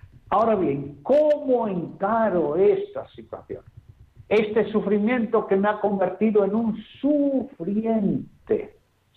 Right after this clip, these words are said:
¿sí? ¿Cómo lo abordo? ¿Eh? ¿Con qué recursos? ¿A quién pido ayuda? ¿Cómo me dejo ayudar? ¿Con qué criterio? ¿Con qué metodología?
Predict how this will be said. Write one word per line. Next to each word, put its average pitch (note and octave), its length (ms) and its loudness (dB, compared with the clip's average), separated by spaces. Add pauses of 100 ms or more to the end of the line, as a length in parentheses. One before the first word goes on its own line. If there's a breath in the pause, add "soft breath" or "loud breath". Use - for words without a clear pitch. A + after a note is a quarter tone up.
(120)
¿sí? D3+ 320 0 (220 loud breath)
¿Cómo C4+ 640 2
lo D#3 280 0
abordo? A#2+ 640 0 (600)
¿Eh? - 320 -8 (180 loud breath)
¿Con F3 340 0
qué C#4 200 4
recursos? E3+ 960 -2 (440)
¿A D#3+ 340 -2
quién A#3 420 2
pido G#3 300 2
ayuda? D3+ 680 0 (280)
¿Cómo B3+ 440 2
me E3 120 -6
dejo F#3 320 -2
ayudar? C#3+ 600 -2 (380)
¿Con F#3 320 0
qué B3+ 260 2
criterio? F3+ 880 0
¿Con F3 320 -2
qué A#3+ 340 2
metodología? D3+ 1300 0